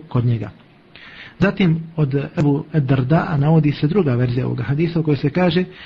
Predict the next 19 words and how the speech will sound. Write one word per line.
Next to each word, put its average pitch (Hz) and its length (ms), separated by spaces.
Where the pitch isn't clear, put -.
"Čuo 208 220
sam 160 160
Allahovog 165 400
poslanika 151 440
alejhi 139 240
salatu 135 340
vesselam 135 380
kako 127 220
govori: 165 420
Men 151 160
seleke 196 460
tariqan 151 460
yabtaghi 147 600
fihi 139 260
ilma", 131 440
onaj 143 340
koji 131 240
krene 156 440
putem 160 540